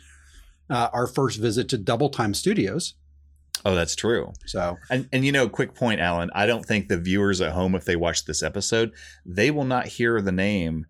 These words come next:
Speaker 2: or see the name Chez Chez LaRue in the episode proper. That
Speaker 1: Great
Speaker 2: comes from the
Speaker 1: point.
Speaker 2: deleted
Speaker 1: We know
Speaker 2: scenes.
Speaker 1: that through the deleted scenes. It's a
Speaker 2: Yep.
Speaker 1: great point. And it's only,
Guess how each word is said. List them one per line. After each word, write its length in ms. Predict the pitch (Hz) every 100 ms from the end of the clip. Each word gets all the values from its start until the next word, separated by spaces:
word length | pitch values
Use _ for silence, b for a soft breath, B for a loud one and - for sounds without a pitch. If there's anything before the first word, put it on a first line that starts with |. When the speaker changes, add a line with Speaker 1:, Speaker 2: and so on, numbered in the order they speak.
| _
Speaker 2:
or 120 | 95 80
see 260 | - 113
the 120 | 107
name 300 | 87 76 73
Chez 260 | 76 98 87
Chez 240 | - 85
LaRue 420 | 80 80 85 90 87
in 120 | 90
the 120 | 87
episode 380 | 90 - 87 78
proper. 340 | 90 87 104
That 100 | 92
Speaker 1:
Great 120 | 113
Speaker 2:
comes 140 | 110 101
from 100 | 170
the 60 |
Speaker 1:
point. 100 | 175 113
Speaker 2:
deleted 360 | 82 95 80 -
Speaker 1:
We 140 | 127
know 100 | 135 131
Speaker 2:
scenes. 80 |
Speaker 1:
that 140 | 139 127
through 100 | 151
the 100 | 147
deleted 360 | 139 147 165 117
scenes. 240 | 113 98
It's 80 | 101
a 80 | 90
Speaker 2:
Yep. 60 | 101
Speaker 1:
great 180 | 120 110
point. 220 | 139 107
And 100 | 117
it's 140 | 110
only, 380 | 123 131 120